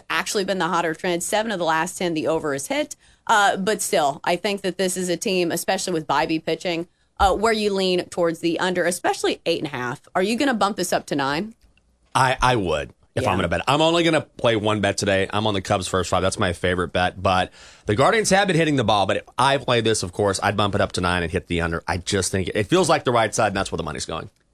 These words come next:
Speaker 1: Here's a question,
Speaker 2: Mm-hmm.
Speaker 1: and I had this question yesterday 'cause both of our plays, we bumped it down from ten to nine in a total.
Speaker 2: Mm-hmm.
Speaker 1: Don't you feel like that's a huge difference? Like, I know
Speaker 2: Yes.
Speaker 1: people kind of balk and say, "Okay, you're laying more juice for one extra run." I feel like one run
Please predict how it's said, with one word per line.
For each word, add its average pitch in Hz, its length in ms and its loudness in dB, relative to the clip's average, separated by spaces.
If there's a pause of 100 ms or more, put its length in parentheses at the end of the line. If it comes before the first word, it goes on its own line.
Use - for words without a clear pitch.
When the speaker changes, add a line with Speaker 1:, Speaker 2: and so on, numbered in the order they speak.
(140)
Speaker 1:
Here's 381 220 2
a 285 80 0
question, 151 520 -2
Speaker 2:
Mm-hmm. - 120 -6
Speaker 1:
and 202 120 2
I 226 120 2
had 285 240 0
this 262 160 -2
question 196 380 -2
yesterday 147 400 -2
'cause 165 180 -2
both 208 320 2
of 285 140 0
our 233 120 4
plays, 143 520 0
we 190 160 -2
bumped 180 320 0
it 196 100 -2
down 151 340 0
from 147 240 -4
ten 214 520 -2
to 180 160 -2
nine 139 360 0
in 151 160 -6
a 151 120 -2
total. 139 520 0
Speaker 2:
Mm-hmm. 90 340 -2 (220)
Speaker 1:
Don't 453 220 4
you 523 100 2
feel 330 120 0
like 269 160 0
that's 214 180 -2
a 165 40 -2
huge 175 380 -6
difference? 180 580 -4 (260)
Like, 247 160 4
I 240 140 4
know 392 100 4
Speaker 2:
Yes. 453 100 4
Speaker 1:
people 302 320 0
kind 240 240 0
of 165 100 -4
balk 165 320 2
and 196 120 -4
say, 165 280 0
"Okay, 185 380 0
you're 170 220 0
laying 170 420 0
more 175 240 0
juice 170 380 -4
for 175 420 0
one 151 460 0
extra 196 400 -4
run." 160 400 -2
I - 560 -16
feel 453 180 2
like 240 80 0
one 190 220 2
run 202 320 2